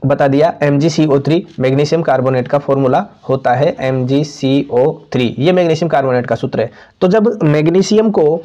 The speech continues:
वायुमंडल में खुला रखा जाता है, तो मैग्नीशियम ऑक्साइड की, मैग्नीशियम कार्बोनेट की परत जम जाती है, और इस परत को हटाने के लिए ही तो मैग्नीशियम का जो रिबन होता है,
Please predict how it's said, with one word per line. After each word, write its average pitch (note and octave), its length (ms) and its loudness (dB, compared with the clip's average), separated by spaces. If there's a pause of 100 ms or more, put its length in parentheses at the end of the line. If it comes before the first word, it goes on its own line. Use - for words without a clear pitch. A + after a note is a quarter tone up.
(300)
वायुमंडल D#3+ 420 2
में F3+ 140 2
खुला E3+ 180 2
रखा D#3 220 0
जाता D3 260 2
है, D#3 140 4
तो D#3+ 120 0
मैग्नीशियम D3+ 480 2
ऑक्साइड D3+ 380 0
की, G3 80 0
मैग्नीशियम D3+ 480 0
कार्बोनेट C#3 480 0
की C#3 80 -4
परत C3+ 320 -2
जम C3+ 180 0
जाती C3 300 0
है, F3+ 160 0 (300)
और D#3 240 -2
इस G#3 180 -6
परत E3 320 -2
को F3 180 -2
हटाने D#3+ 460 -2
के D3+ 160 -2
लिए C#3 280 2
ही D3+ 200 0
तो E3+ 300 -2 (240)
मैग्नीशियम D#3+ 600 2
का G3 120 2
जो F3+ 140 2
रिबन C#3+ 260 0
होता C#3 340 0
है, C3 260 0